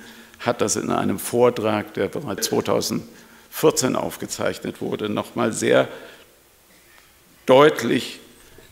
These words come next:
zum Ausdruck gebracht. Er sagte, „Wir haben aus dem Vietnamkrieg gelernt, dass es schlecht ist, wenn wir mit eigenen Truppen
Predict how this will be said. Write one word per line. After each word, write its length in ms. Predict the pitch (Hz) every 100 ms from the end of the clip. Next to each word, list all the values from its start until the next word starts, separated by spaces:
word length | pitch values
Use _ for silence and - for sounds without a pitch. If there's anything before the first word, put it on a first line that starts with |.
| _
zum 200 | - 131
Ausdruck 520 | - - - - 131
gebracht. 580 | 117 - 95 87 - -
Er 140 | - 104
sagte, 560 | 104 110 - - - -
„Wir 160 | 104 104
haben 100 | -
aus 180 | 117
dem 260 | 127 120 101 - - _ _ - - _ - _ _ _ _
Vietnamkrieg 640 | - 117 135 139 135 131 -
gelernt, 580 | 117 110 90 78 - -
dass 160 | 92 -
es 80 |
schlecht 420 | - - 123 - -
ist, 240 | - -
wenn 140 | 107
wir 160 | 95 -
mit 240 | 101 107 -
eigenen 380 | 107 107 107 -
Truppen 520 | - 123 117 117